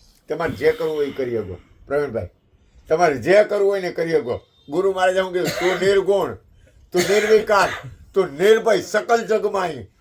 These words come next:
સબ પર તેરી સાહેબી, હે ધર્મદાસ, તુજ પર સાહેબ નહીં." પણ ખાસ યાદ રાખજો, બને ત્યાં સુધી ગુરુ મહારાજે જે સમજણ આપી છે ને,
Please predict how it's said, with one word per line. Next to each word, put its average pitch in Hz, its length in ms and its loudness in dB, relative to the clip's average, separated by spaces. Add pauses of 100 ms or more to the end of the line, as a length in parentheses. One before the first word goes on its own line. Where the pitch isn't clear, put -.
(180)
સબ 185 240 -4
પર 185 160 -2
તેરી 165 260 -8
સાહેબી, 143 480 -6
હે 113 180 -8
ધર્મદાસ, 123 520 -10
તુજ 143 200 -16
પર 120 200 -14
સાહેબ 104 440 -12
નહીં." 101 180 -16 (280)
પણ 113 160 -10
ખાસ - 440 -12
યાદ 104 180 -8
રાખજો, 95 300 -12 (420)
બને 139 260 -10
ત્યાં 123 260 -14
સુધી 98 380 -14 (640)
ગુરુ 123 320 -12
મહારાજે 143 340 -12
જે 135 180 -14
સમજણ 135 540 -14
આપી 139 200 -18
છે 143 140 -16
ને, 98 160 -16